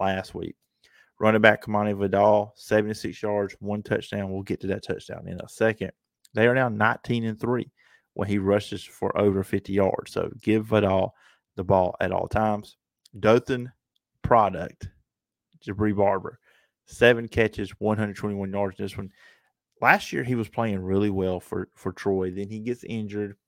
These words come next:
The offense still moved on. Look, they were Sun Belt champions. They won their bowl game.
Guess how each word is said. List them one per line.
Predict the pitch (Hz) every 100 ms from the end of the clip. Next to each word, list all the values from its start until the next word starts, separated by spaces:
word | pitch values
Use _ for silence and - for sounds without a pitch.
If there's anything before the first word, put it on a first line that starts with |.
| _ _ _ _ _ _ _ _ _ _
The | 107
offense | 117 - 123
still | - 123 107 - _ -
moved | 98
on. | 104 104
Look, | - 95 -
they | 95
were |
Sun | 92 98
Belt | 92 -
champions. | 107 104 - 101
They | 95
won | 95
their | 92
bowl | 85 104 98
game. | 92 73